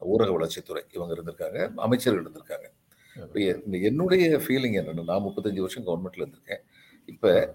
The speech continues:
Speaker 2: ஆ.
Speaker 1: ஊரக வளர்ச்சித்துறை செயலருக்கு என்ன ரிப்போர்ட் பண்ணப்படுதோ அதை அவர் வந்து சொல்லுவார், அமைச்சர்
Speaker 2: ஆ.
Speaker 1: சொல்லுவாரு, முதலமைச்சர்
Speaker 2: ஆ.
Speaker 1: சொல்லுவார். இந்த ரிப்போர்ட் வந்து எல்லாமே வந்து எந்த அளவுக்கு அக்யூரேட்டா இருக்கு,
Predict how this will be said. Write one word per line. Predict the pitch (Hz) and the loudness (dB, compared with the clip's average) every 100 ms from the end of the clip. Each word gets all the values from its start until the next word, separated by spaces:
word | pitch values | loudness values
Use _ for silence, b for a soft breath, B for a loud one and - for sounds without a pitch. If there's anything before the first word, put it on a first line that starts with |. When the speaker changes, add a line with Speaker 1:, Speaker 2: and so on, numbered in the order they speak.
| - | -6
Speaker 2:
ஆ. | 104 | 0
Speaker 1:
ஊரக | 165 214 196 | 4 6 6
வளர்ச்சித்துறை | 127 139 - 151 135 113 104 | 4 4 2 -2 2 2 4
செயலருக்கு | 104 113 113 107 131 | 6 6 6 4 0
என்ன | 90 117 165 | 0 2 4
ரிப்போர்ட் | 135 104 156 156 143 | 4 2 2 2 0
பண்ணப்படுதோ | 123 117 104 101 104 104 b b b | -2 -2 -2 0 0 -2 b b b
அதை | - 175 | 4 6
அவர் | 110 | 4
வந்து | 101 95 | 2 0
சொல்லுவார், | - 78 69 - _ _ _ _ _ _ | -2 -4 -6 -14 _ _ _ _ _ _
அமைச்சர் | - 98 110 - | -6 -2 -2 -2
Speaker 2:
ஆ. | 95 | -4
Speaker 1:
சொல்லுவாரு, | 82 78 101 - _ _ - | -4 -4 -6 -10 _ _ -6
முதலமைச்சர் | 104 104 87 95 | -4 -2 -4 -8
Speaker 2:
ஆ. | |
Speaker 1:
சொல்லுவார். | 80 73 - - b b b - | -10 -10 -12 -14 b b b -8
இந்த | 139 127 | 2 6
ரிப்போர்ட் | 113 - - 240 233 160 | 6 2 2 2 4 2
வந்து | 123 123 143 | 4 4 4
எல்லாமே | 101 120 123 131 | 4 4 2 2
வந்து | 123 110 151 | 0 0 0
எந்த | 95 139 180 | 0 2 2
அளவுக்கு | 175 170 170 185 - | 4 2 0 0 2
அக்யூரேட்டா | - - 160 156 156 123 | 0 2 4 4 4 4
இருக்கு, | 87 - 98 82 | 2 0 -4 -4